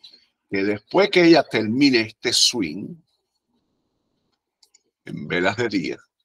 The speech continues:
después que ella termine este swing, vuelve otra vez para ochenta y cinco. No se desesperen. Y este retorno es rápido,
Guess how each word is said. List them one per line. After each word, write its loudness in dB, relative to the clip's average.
después -2
que 2
ella 4
termine -2
este -6
swing, -6
vuelve 2
otra 2
vez 2
para 0
ochenta -4
y -2
cinco. -6
No 0
se 0
desesperen. -6
Y 6
este 2
retorno 0
es 2
rápido, 0